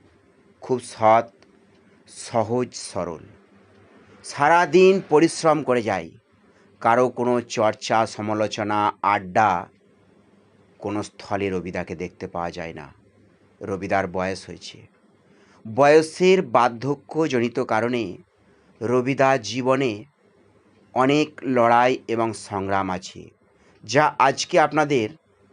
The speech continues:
তুলে ধরতে পারছি না, কিন্তু যৎ সামান্য একটু শুনিয়ে রাখি। বেঙ্গাই চৌমাথার কালীতলা বস্তিতে রবিদার বসবাস।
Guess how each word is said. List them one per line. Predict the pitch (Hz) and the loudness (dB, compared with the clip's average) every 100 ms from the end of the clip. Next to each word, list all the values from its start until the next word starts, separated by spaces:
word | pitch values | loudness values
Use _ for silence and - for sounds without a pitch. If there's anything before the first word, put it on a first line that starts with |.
| _ _ | _ _
তুলে | 113 120 | -2 0
ধরতে | 113 113 - | 0 -4 -6
পারছি | 123 95 92 - | -6 -6 -6 -10
না, | 92 82 69 _ _ _ _ - | -10 -10 -14 _ _ _ _ -10
কিন্তু | 135 120 143 | -8 -4 -6
যৎ | 120 107 113 123 165 | -6 -4 2 2 2
সামান্য | - - 131 139 143 - _ | -8 -8 -2 -2 -2 -4 _
একটু | 139 - 147 | -6 -6 -10
শুনিয়ে | 139 117 123 123 | -8 -2 2 2
রাখি। | 120 - 123 95 - - - - - - _ _ _ | 2 -2 -10 -10 -12 -18 -20 -20 -20 -20 _ _ _
বেঙ্গাই | 107 127 131 135 139 | -4 0 2 4 2
চৌমাথার | 131 135 131 131 131 - - 120 123 123 | 0 -2 2 2 0 -4 -2 2 2 0
কালীতলা | - 107 110 110 107 110 | 0 0 0 0 2 2
বস্তিতে | 107 101 - 110 120 98 87 - _ _ _ _ _ _ | 0 -6 -10 -8 -6 -6 -10 -18 _ _ _ _ _ _
রবিদার | 107 107 107 110 110 107 107 | -4 0 0 0 0 0 0
বসবাস। | 87 82 - 78 69 - - | -4 -10 -14 -16 -18 -20 -20